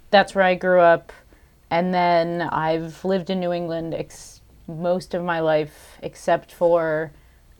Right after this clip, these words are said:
college was in the Hudson Valley, so that's essentially New England. And then I lived in Oregon for a year,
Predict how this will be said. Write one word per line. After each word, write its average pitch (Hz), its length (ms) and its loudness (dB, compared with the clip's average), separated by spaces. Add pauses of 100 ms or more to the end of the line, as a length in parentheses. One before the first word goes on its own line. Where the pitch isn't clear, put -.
(140)
college 180 600 4
was 175 220 -2
in 170 500 -8
the 180 100 -2
Hudson 180 300 -6
Valley, 156 340 -2
so - 140 -16
that's 131 200 -6
essentially - 420 -14
New - 140 -10
England. - 360 -12 (440)
And 175 340 -2
then 170 520 0
I 170 360 4
lived 180 220 -2
in 180 80 -2
Oregon 151 400 -4
for - 160 -12
a - 80 -10
year, - 360 -10